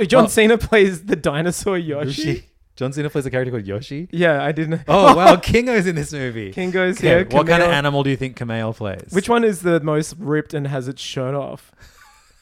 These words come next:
Speaker 1: Um,
Speaker 2: I
Speaker 1: I reckon he's the fox or something.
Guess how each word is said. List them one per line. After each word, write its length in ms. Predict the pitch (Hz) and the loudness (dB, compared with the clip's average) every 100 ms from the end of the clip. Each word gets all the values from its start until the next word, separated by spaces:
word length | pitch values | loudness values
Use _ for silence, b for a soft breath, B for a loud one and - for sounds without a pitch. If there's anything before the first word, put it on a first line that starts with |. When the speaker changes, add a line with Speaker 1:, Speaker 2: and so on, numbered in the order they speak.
| b b - | b b -4
Speaker 1:
Um, 680 | 147 147 143 143 143 143 143 | -2 0 0 -2 -4 -6 -6
Speaker 2:
I 120 | 113 _ 190 | -10 _ 2
Speaker 1:
I 60 | |
reckon 180 | 196 220 | 2 2
he's 160 | 202 165 | 0 -2
the 100 | 165 | -8
fox 440 | - 147 139 - | -8 -8 -8 -10
or 80 | 143 | -10
something. 560 | - 135 127 123 127 | -10 -12 -12 -16 -16